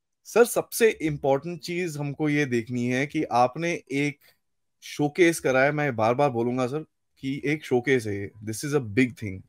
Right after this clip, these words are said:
And इसके बाद जो चीजें हो रही हैं, आपके जो bilaterals हो रही हैं, एमबीएस आप फिर से state visit में हैं, ये चीज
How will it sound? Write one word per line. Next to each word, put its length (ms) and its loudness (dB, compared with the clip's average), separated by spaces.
And 80 0
इसके 340 6
बाद 380 12
जो 120 2
चीजें 260 -2
हो 160 2
रही 180 -2
हैं, 200 -8
आपके 260 0
जो 120 2
bilaterals 640 6
हो 100 -2
रही 200 -6
हैं, 140 -12
एमबीएस 440 6
आप 160 6
फिर 80 0
से 160 0
state 260 0
visit 260 0
में 160 0
हैं, 60 -2
ये 120 0
चीज 500 -6